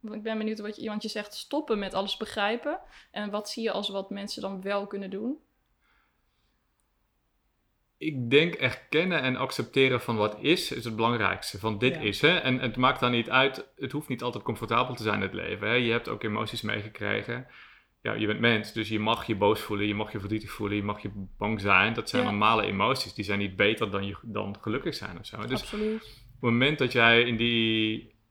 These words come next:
Speaker 2: in die acceptatie kunt gaan van, van wat is en
Speaker 1: Ja.
Speaker 2: stop met dingen proberen te verklaren met je hoofd van, "Oh, waarom gebeurt mij dit weer? Waarom gebeurt dat de hele tijd? Wat
Speaker 1: Ja.
Speaker 2: moet ik hier? Wat moet ik daarmee? Bla, bla, bla, bla, bla."
Speaker 1: Ja.
Speaker 2: Hoe meer je in het nu komt
Speaker 1: Klopt.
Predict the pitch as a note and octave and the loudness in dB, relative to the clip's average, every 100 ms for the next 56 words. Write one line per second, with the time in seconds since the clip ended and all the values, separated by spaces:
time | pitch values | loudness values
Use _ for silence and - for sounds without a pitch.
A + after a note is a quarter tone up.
0 | _ _ - A#2 A2+ G#2+ - - G#2+ B2+ | _ _ -8 -4 -2 -4 -6 2 6 6
1 | - - A2 - G#2 G#2 G#2 - G#2 G#2+ | 2 -6 -6 -2 0 0 -2 -4 -6 -6
2 | - G#2+ G#2 - - G#2+ G#2+ - D3 F3+ | -8 -8 -8 -10 -6 0 0 2 2 2
3 | - - A2 A2 G#2+ - - - - - | -2 -4 0 2 0 -4 -8 -8 -4 -2
4 | A#2 G#2+ G#2+ A2+ G#2+ G2+ A2+ A2 G#2+ - | 0 0 2 0 -2 -2 0 0 -2 -10
5 | - A2+ B2 B2+ G#2+ G#2 F#2+ G2 C#3+ - | -6 2 2 2 0 -2 -2 0 0 0
6 | A2 - - - A#2 A2+ A2+ B2+ G2+ G2 | -4 -6 -16 -2 2 4 4 0 0 2
7 | G#2 G2 F2+ F#2+ F#2 F#2+ G2 G#2 A2+ B2+ | 2 2 -4 -4 -4 -2 0 2 0 0
8 | A2 G#2+ A#2+ G#2 G2 F#2 F#2+ F#2 G#2 F#2+ | -4 0 0 0 -4 -4 -4 2 6 6
9 | G#2 - - - A#2+ A2+ A#2+ A#2+ - G2+ | 4 -2 -16 -4 2 4 4 2 -2 -2
10 | G2+ A2+ A#2+ A#2+ G#2+ G#2 G2+ G#2 A2 A#2 | 2 2 2 0 0 2 2 0 0 0
11 | A2+ G#2 G2+ G2 F#2+ F#2 - - - A3 | 0 0 0 0 0 -2 -4 -10 -2 -2
12 | - B2 B2 D3 C#3 A#2+ A2 A#2 C3+ A2+ | 0 2 6 8 6 2 0 0 0 0
13 | A2 D3 - - _ - E3+ D#3+ - | 0 -2 -10 -18 _ -12 -12 -12 -20